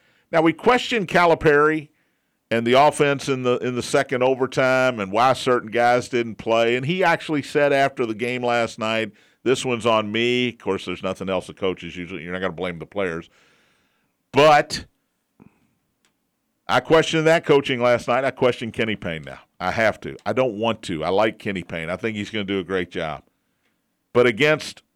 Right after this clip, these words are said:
Wright State, you don't foul when you have fouls to give at the end. And last night,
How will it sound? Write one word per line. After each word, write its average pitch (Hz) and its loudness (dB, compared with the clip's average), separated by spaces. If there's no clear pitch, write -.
Wright 139 4
State, 175 2
you 92 -6
don't 107 -2
foul 117 2
when 101 -12
you 98 -2
have 98 -2
fouls 104 0
to 104 -18
give 87 -4
at 80 -12
the 76 -16
end. 80 -20
And 101 0
last 139 2
night, 160 0